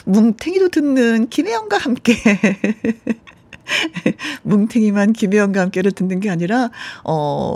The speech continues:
<laughs> 들에 있는 나무도 <laughs> 그리고 집에 있는 꽃들도 다 함께 듣는, 네, 김혜영과 함께입니다. 어, 비닐하우스 작업하시는 분들도 되게 많이 들어주시거든요. <laughs>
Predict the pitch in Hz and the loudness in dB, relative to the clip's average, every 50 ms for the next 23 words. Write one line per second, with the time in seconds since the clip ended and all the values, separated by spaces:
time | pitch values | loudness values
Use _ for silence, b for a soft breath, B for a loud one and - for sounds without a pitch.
0 | - 208 180 - - - 165 - - - - 226 220 220 208 208 233 190 214 208 | 0 0 0 0 -2 -8 -8 -8 -8 -4 0 0 2 2 2 4 2 2 2 0
1 | 175 180 190 202 220 220 202 185 208 240 220 - - - - - - - - - | -2 -2 0 -2 -2 -2 0 0 0 0 0 -2 -8 -10 -10 -16 -16 -16 -18 -20
2 | - - - - - - - - - - - 539 466 - - - - 226 - - | -20 -20 -20 -20 -20 -20 -20 -14 -6 -2 -2 -2 -2 -4 -6 -6 -2 -2 -2 0
3 | - 240 277 - - _ - - B B B B B B - - 240 226 226 214 | 0 -2 -2 -2 -8 _ -16 -12 B B B B B B -6 -4 0 2 2 2
4 | 208 208 208 226 - 370 370 - - 269 277 262 240 233 269 370 403 B B B | 2 2 0 -2 -2 -4 -6 -4 -2 -2 0 0 2 2 0 -2 -2 B B B
5 | B B - - 262 247 247 247 269 269 - 220 214 214 - 220 202 185 202 294 | B B -6 -2 0 2 2 2 0 0 0 -2 -2 0 0 0 2 2 2 2
6 | 339 254 175 226 - - - - - - 302 294 294 302 277 269 277 277 330 381 | 2 4 4 2 4 2 -2 -4 -4 -4 -4 -2 -2 0 0 0 0 0 0 0
7 | 247 240 262 262 - - 226 208 190 185 180 185 185 180 170 - B B B B | 0 0 0 -2 -2 0 0 0 0 0 0 0 0 0 -2 -2 B B B B
8 | B B B B B 190 180 - - 240 226 285 370 427 427 392 - - - 214 | B B B B B 0 0 2 2 4 4 4 4 2 0 0 -2 -2 -2 2
9 | 208 202 190 180 165 170 - - 180 190 214 - 214 202 - 185 175 160 165 165 | 2 2 2 2 0 -2 -2 -4 -2 -2 -2 -2 -2 -2 -2 -2 -2 -2 -4 -4
10 | 160 160 160 139 135 - 175 170 190 185 180 156 151 165 165 - 170 160 160 147 | -4 -4 -4 -4 -4 -2 0 0 0 0 0 0 -2 -2 -4 -4 -2 -2 -2 -2
11 | 147 - - - - 127 117 135 135 127 123 123 120 123 123 127 - - | -4 -6 -6 -6 -6 -6 -4 -4 -4 -4 -4 -4 -4 -4 -6 -6 -6 -4